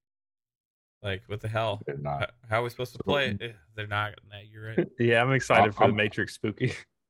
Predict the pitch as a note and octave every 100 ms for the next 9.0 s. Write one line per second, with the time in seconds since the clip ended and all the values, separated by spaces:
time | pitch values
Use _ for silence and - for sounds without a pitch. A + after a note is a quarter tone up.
0 | _ _ _ _ _ _ _ _ - G#2+
1 | E2 F#2+ - A2 G2+ G2 F2+ F2+ E2 F2
2 | D#2+ - E2 D#2 D2 G2 - A#2+ C3 C#3
3 | C3 C3 A#2 A#2 A2 B2 B2 - A2 G#2
4 | A#2 _ _ _ _ _ _ _ _ _
5 | _ _ _ _ _ _ _ _ _ _
6 | _ _ G#2+ G2+ G2 F2+ F2 F#2 F#2 -
7 | - B2+ C3+ C#3 A#2 G#2+ F#2+ G#2 G2+ F#2
8 | F#2 G#2+ - E2 - E2 D2+ D#2 G2+ F2+